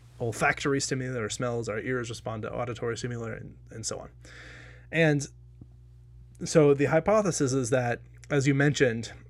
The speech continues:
ear-, early in development, certain senses are not really distinguished from one another or are presented together so frequently that they become intrinsically associated, if you may. And so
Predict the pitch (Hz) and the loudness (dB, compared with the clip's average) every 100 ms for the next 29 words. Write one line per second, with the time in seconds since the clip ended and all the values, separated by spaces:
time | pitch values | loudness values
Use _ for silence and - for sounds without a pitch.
0 | - 139 - 160 170 165 143 131 127 127 | 0 2 4 4 6 6 6 6 6 4
1 | 117 120 110 - 139 139 135 135 135 120 | 2 -4 -2 0 0 -2 -4 -2 -2 -2
2 | 127 127 123 139 135 113 - 139 131 147 | -2 -2 2 2 2 2 -2 -2 0 0
3 | - 165 160 160 156 175 185 - 135 127 | 2 0 0 2 4 2 0 2 4 4
4 | 127 123 160 135 123 139 135 123 113 113 | 4 2 2 2 0 0 2 2 2 -2
5 | - 131 135 - 123 151 - 160 185 - | 0 2 2 2 -4 -4 -2 -2 -2 -6
6 | - - - 127 110 123 123 - 143 120 | -16 -18 -2 0 2 0 -2 0 0 0
7 | - 123 131 127 120 113 113 110 - 117 | -4 -4 -2 -2 -2 -2 -2 0 -2 -2
8 | 135 127 131 143 139 143 165 - - - | -2 -2 -2 0 0 0 -2 -8 -16 -16
9 | - 143 143 - 147 139 135 | 0 2 2 6 6 6 4